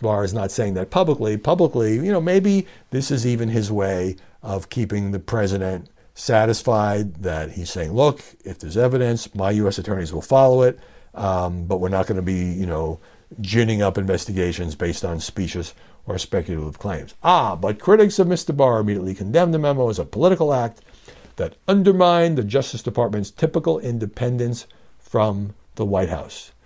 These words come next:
"D O J policies prohibit prosecutors from taking overt steps like questioning witnesses or securing subpoenas to open a criminal investigation of any election-related matter until after voting results have been certified." So that doesn't happen until mid-December.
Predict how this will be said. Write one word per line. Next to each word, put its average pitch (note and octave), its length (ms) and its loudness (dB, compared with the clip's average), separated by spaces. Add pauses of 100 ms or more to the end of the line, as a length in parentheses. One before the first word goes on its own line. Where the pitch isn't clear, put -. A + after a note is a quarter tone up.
(260)
"D F2 140 -4
O - 20 -2
J D#2+ 140 -2
policies G2 460 -2
prohibit D3+ 420 0
prosecutors G#2 420 -2
from G2+ 140 -8
taking A2+ 320 -4
overt A3 460 6
steps - 440 0
like G#2+ 280 -2 (420)
questioning G2+ 640 -2
witnesses D#3+ 760 2
or G2 160 0
securing G2 460 -4
subpoenas C#3+ 800 -2 (440)
to G#2+ 200 -6
open C3 240 0
a D#3+ 60 2
criminal C#3 320 2
investigation G#2 760 -2 (200)
of B2 260 -6
any C#4+ 320 4
election-related G3+ 720 4
matter E3 300 4
until C#3 280 -2
after D3 280 -2
voting B2+ 300 4
results A2+ 320 -2
have A#2 100 -2
been C3+ 100 -2
certified." G3+ 560 4
So B2+ 80 -2
that G#3+ 180 4
doesn't G#3+ 220 2
happen B2+ 320 -2
until C3 220 -4
mid-December. A2 640 -4